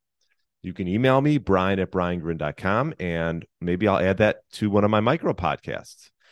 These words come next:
Um, regarding gut health, we hear it all the time. I just did a great podcast interview with, uh, Colin Stuckert, so check that one out. That was done, gosh, just a couple weeks ago. Uh, and we talked all about some good steps to take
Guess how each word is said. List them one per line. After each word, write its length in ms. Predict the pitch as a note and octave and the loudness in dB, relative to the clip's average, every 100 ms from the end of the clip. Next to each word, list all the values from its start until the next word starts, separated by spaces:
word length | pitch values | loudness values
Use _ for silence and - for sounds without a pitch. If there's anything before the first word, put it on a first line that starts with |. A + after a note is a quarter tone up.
| _ _ | _ _
Um, 480 | E2+ D#2+ D#2 D#2 D#2 _ _ _ _ _ - | -8 -4 -4 -8 -12 _ _ _ _ _ -12
regarding 360 | G#2 C#3 E3+ | 0 2 2
gut 220 | B2 B2+ - | 4 2 2
health, 260 | F2 - _ _ _ _ _ _ _ _ _ - | -2 -4 _ _ _ _ _ _ _ _ _ -6
we 120 | G2+ | 0
hear 160 | B2 | 4
it 60 | B2+ | 6
all 80 | B2 | 6
the 60 | A#2 | 4
time. 480 | A2+ G2+ G2+ G2+ - _ _ _ _ | 0 0 0 -4 -10 _ _ _ _
I 100 | G2 | -2
just 200 | G2+ A#2 | -2 0
did 140 | A2+ | 0
a 20 | G2 | 2
great 240 | G#2 G#2+ | 2 2
podcast 720 | - G2 G2 G#2+ F#2 F#2 - | 2 0 0 -2 0 0 -4
interview 400 | F#2 F2+ E2 F2 | -6 -6 -4 -4
with, 340 | E2+ E2+ D#2+ _ - | -2 -2 -4 _ -12
uh, 260 | D2 B1 G1+ - _ | -10 -8 -10 -14 _
Colin 340 | - G2+ G2+ F#2 | -4 -2 -2 -4
Stuckert, 480 | - F2 - A#2+ - _ | -4 -4 -2 -4 -6 _
so 140 | - | -10
check 280 | E2+ G#2+ F#2+ | -4 -4 -2
that 140 | F#2 E2+ | -2 -2
one 120 | E2+ | -4
out. 220 | E2 F2 | -4 -4
That 140 | E2+ | -4
was 180 | D#2+ E2 | -4 -6
done, 480 | - E2+ E2+ E2+ D#2 _ - | -4 -4 -4 -8 -12 _ -8
gosh, 280 | E2 E2 - | -6 -6 -8
just 240 | F2 - | -12 -10
a 20 | |
couple 300 | - D#2 D#2+ | -8 -6 -4
weeks 240 | E2+ E2 E2 | -6 -6 -10
ago. 380 | C#2+ C#2+ D#2 - - - _ - | -6 -6 -6 -12 -20 -20 _ -8
Uh, 340 | D#2+ D2+ D2+ - | -4 -4 -4 -4
and 340 | F#2 F2+ F2+ | -2 0 0
we 100 | F2+ | -2
talked 280 | F2+ F#2+ - | 0 0 2
all 240 | G#2 G#2+ | 2 4
about 240 | G2+ G2 - | 4 0 -2
some 160 | F#2 | -6
good 180 | E2 F#2+ | -2 -2
steps 360 | - G2 F2+ - | -2 -2 -2 -6
to 100 | F2 | -6
take 400 | - F2 - | -2 -2 -2